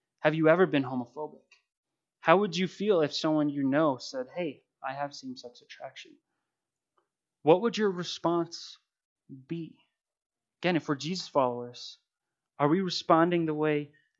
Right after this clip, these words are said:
Jesus responded to sinful, broken people? Are we responding the way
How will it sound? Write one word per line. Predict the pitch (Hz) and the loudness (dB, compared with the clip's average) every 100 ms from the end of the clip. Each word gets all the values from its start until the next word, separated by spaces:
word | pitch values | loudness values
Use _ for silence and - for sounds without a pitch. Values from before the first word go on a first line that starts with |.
| 143 | -12
Jesus | - 151 160 143 123 - - 139 | -6 -4 -4 -6 -10 -12 -18 _
responded | - - 135 127 123 123 | -20 -10 -8 -6 -8 -12
to | - | -14
sinful, | - 131 127 127 | -12 -12 -12 -14
broken | 120 120 120 123 | -8 -8 -8 -18
people? | - 135 - - _ _ _ _ _ | -14 -14 -14 -20 _ _ _ _ _
Are | 156 | 6
we | 165 180 | 6 6
responding | 165 - 170 170 160 | 2 4 6 6 4
the | 151 | 4
way | 147 143 | 4 4